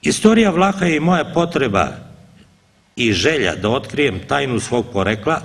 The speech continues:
saznam prošlost svojih predaka i koliko mogu trasiram put daljim istraživanja prošlosti jednog od najstarijih naroda Balkanskog poluostrva. Nesumnjivo da su u svojoj prošlosti Vlasi najviše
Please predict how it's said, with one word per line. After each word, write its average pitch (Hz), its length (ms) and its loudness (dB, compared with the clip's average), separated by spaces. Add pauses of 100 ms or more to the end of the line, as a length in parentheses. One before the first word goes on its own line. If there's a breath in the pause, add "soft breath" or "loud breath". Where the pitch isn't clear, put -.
saznam 131 540 -2
prošlost 135 500 -4
svojih 113 300 0
predaka 147 480 -2 (100)
i 101 100 -4
koliko 160 480 0
mogu 117 400 -2
trasiram 107 760 0
put 170 160 2 (180)
daljim 170 400 0 (460 loud breath)
istraživanja 120 800 -2
prošlosti 123 720 -4
jednog 107 360 -2
od 95 80 -4
najstarijih 117 560 -4
naroda 107 580 -4 (260 loud breath)
Balkanskog 101 680 -2
poluostrva. 95 600 -2 (540 loud breath)
Nesumnjivo 147 880 4 (100)
da 110 200 -2
su 113 180 -4
u 110 60 0
svojoj 180 420 0
prošlosti 98 600 -2
Vlasi 123 420 -4
najviše 143 420 -2